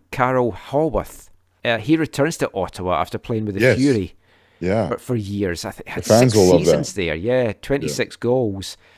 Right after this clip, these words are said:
Speaker 1: Thirty-two-year-old French midfielder Abdul Sissoko.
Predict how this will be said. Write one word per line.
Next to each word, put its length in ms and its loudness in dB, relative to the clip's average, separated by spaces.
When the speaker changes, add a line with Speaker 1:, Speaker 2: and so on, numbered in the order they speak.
Speaker 1:
Thirty-two-year-old 1080 0
French 500 -2
midfielder 720 -4
Abdul 420 0
Sissoko. 760 -6